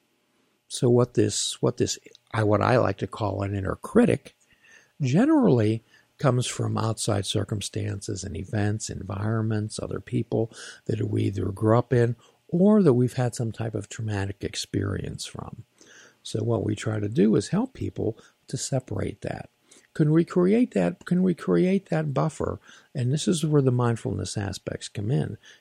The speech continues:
Where can we create that buffer between, between that narrative, between that inner critic and your true self? You're the observer. That's, that's where the mindfulness comes in.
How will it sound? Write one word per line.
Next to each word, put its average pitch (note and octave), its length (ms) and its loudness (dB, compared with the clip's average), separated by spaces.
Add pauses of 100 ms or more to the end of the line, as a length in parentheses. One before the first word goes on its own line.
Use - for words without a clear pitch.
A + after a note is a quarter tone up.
(100)
Where C3 180 4
can D3 260 0
we C#3+ 200 6
create G3 260 0
that D#3+ 240 0
buffer E3 500 0 (320)
between, E3 800 2
between E3+ 580 0
that D#3 280 0
narrative, C#3 580 -2
between D#3+ 480 -2
that D#3 220 0
inner C#3 240 0
critic D3+ 500 -4 (400)
and B2 300 2
your A2+ 180 0
true A2+ 280 0
self? - 460 -8 (280)
You're A2 160 -2
the G2+ 240 -2
observer. F#2+ 560 -4 (760)
That's, - 300 0
that's - 440 0
where C#3+ 180 6
the C3 240 2
mindfulness A#2 640 0
comes - 320 -8
in. - 260 -8